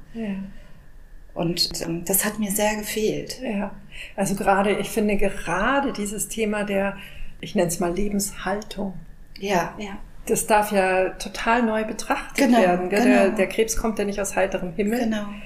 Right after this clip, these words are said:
Speaker 1: Und, und dann hast du durch deine, durch deine Kenntnisse als Ernährungsberaterin was hinzuziehen können?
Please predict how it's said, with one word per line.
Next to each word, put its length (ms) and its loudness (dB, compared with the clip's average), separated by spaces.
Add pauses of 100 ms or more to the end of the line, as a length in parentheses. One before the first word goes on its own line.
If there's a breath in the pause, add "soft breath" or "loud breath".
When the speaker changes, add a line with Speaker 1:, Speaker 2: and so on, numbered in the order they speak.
(280 loud breath)
Speaker 1:
Und, 480 4
und 140 0
dann 180 0
hast 220 -2
du 60 -4
durch 340 -6
deine, 680 -4
durch 260 -2
deine 180 -2
Kenntnisse 460 -2
als 140 -2
Ernährungsberaterin 1160 -4
was 220 -2
hinzuziehen 800 -6
können? 300 -6